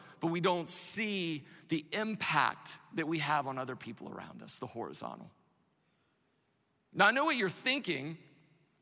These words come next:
I mean, you're like, "Adam, I, I don't steal." Really? Have you ever called in sick when you weren't really sick, but the waves were really good?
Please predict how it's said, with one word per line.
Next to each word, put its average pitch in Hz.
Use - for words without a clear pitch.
I -
mean, 214
you're 226
like, 208
"Adam, 247
I, -
I 220
don't 285
steal." 285
Really? 254
Have 175
you 190
ever 202
called 196
in 196
sick 214
when 180
you 185
weren't 190
really 190
sick, 208
but 160
the 151
waves 147
were 127
really 127
good? 135